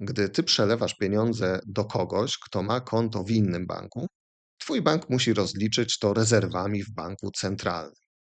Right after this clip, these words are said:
Jeśli bank ma z tym problem, pożycza na rynku międzybankowym albo w stresie korzysta z narzędzi banku centralnego.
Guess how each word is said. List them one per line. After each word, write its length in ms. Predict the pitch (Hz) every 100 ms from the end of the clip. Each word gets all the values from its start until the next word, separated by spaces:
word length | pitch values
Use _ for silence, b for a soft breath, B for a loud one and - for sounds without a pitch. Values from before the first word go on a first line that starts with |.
| _ _ _ _ _
Jeśli 220 | - 104
bank 340 | 92 - - -
ma 200 | 185 165
z 100 | -
tym 200 | 107 104
problem, 500 | 101 85 87 123 220 - _ _ _ _ _
pożycza 440 | 113 107 107 110 113
na 160 | 104
rynku 320 | 101 107 110 117
międzybankowym 880 | 107 107 101 104 110 143 107 - - _ _ _
albo 640 | 98 92 92 104 107 117 110 B B _
w 80 | -
stresie 540 | - 104 95 131 139 139
korzysta 640 | 104 95 104 - 110 113 113
z 140 | 110
narzędzi 440 | 101 98 101 110
banku 340 | 104 92 95 107
centralnego. 640 | 113 110 123 147 135 90